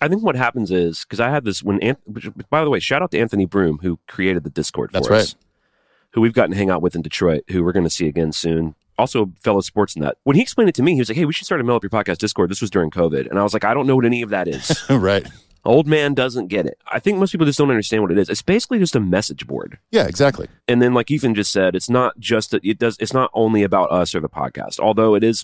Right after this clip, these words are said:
Speaker 1: a place where a lot of us talk about the podcast. We're having a lot of conversations about current episodes, blah, blah, blah. But it's really about anything. There's a,
Speaker 2: Mm-hmm.
Speaker 1: there's a subcategory, like, message board for, like,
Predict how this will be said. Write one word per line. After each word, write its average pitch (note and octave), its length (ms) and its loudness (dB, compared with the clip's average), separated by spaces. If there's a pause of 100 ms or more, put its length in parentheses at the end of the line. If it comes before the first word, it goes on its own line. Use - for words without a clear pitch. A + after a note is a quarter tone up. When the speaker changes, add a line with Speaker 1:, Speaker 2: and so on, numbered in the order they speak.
Speaker 1:
a E2+ 60 -4
place - 260 -2
where F#2 100 0
a E2+ 40 0
lot E2+ 160 2
of D2+ 60 -4
us - 80 -8
talk E2+ 200 -2
about C#2 160 -8
the - 60 -20
podcast. A1+ 480 -8 (500)
We're A2 120 2
having A#2+ 180 2
a G#2+ 40 4
lot G#2+ 140 4
of G2 60 -2
conversations F#2+ 500 -2
about F2 280 0
current E2 260 -4
episodes, D2+ 320 -4
blah, C#2 80 -6
blah, B1+ 100 -8
blah. A#1 240 -6
But B2+ 140 2
it's - 120 -2
really A#3+ 220 2
about A#2+ 260 -2
anything. G#2 500 -4
There's A#2+ 180 0
a, G#2 80 2
Speaker 2:
Mm-hmm. F3 80 -6
Speaker 1:
there's A2 200 0
a F#2+ 200 0 (320)
subcategory, A2 1000 2
like, E2 160 -4
message G#2+ 360 -2
board D#2+ 260 0
for, F2 240 0
like, D#2 280 -4